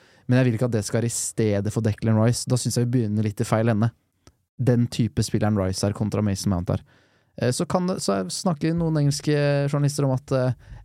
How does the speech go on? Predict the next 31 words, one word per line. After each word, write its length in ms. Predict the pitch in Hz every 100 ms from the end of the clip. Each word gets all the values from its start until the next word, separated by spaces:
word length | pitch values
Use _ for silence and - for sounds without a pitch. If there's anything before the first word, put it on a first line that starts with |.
| -
de 140 | 101
er 60 | 127
bestevenner. 460 | 139 - 113 139
Dette 240 | 151 117 113
kan 120 | 131
være 240 | 131 120 113
en 60 | 120
sånn 160 | 123
type, 340 | - 117 - 113
eh, 720 | 117 113 113 110 110 110 110 135 139 - -
ja 200 | - 110
takk, 180 | 120 151 - 135 131
begge 160 | 127
deler. 280 | 117 113 185 _ _ _ _ -
Ehm, 560 | 120 120 113 113 113 117
men 180 | 131 143
jeg 60 |
er 40 | 151
bare 240 | 147 139
interessert 1080 | 147 143 139 135 - - - - - 107 -
i 140 | 127 123 - _ -
hva 320 | 107 120 127 -
tenker 260 | 131 101
Ten 140 | 92 107
Hag 140 | 95
her? 140 | 107 113
Hvem 280 | 104 113 113
er 80 | 107
det 20 |
han 80 | 101
skal, 300 | 98 117 110